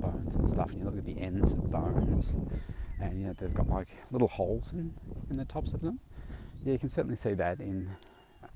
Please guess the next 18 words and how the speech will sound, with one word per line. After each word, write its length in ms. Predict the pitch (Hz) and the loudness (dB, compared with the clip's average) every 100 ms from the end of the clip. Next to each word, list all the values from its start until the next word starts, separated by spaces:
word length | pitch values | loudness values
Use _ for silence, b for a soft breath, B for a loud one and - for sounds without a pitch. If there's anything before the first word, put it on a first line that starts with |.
| - | -8
uh, 140 | 92 95 | -6 -4
in 140 | 92 | -2
my 180 | 90 92 | -2 -2
bones. 460 | 85 90 95 110 - B B B B | 0 0 0 -6 -16 B B B B
I've 200 | 101 101 | 0 0
had 140 | 120 113 | 0 0
that 120 | 90 | 0
in 120 | 82 | -2
scans 380 | - 92 80 76 | -6 -8 -6 -8
before. 500 | - 80 - 85 95 | -10 -8 0 2 2
I 40 | |
think 240 | 90 92 85 | 0 -8 -6
that's 180 | 95 90 | -6 -4
all 140 | 85 | -6
perfectly 680 | - 92 85 98 - 85 82 - - B B B B B B | -4 -6 -4 -10 -6 -6 -6 -10 -20 B B B B B B
fine. 580 | - - 87 82 98 101 B B B B _ B B B B B - | -6 -2 -2 0 -2 -2 B B B B _ B B B B B -4
Um, 560 | 98 92 95 90 - - | 0 2 0 -4 -12 -12
I, 200 | 101 98 | -10 -8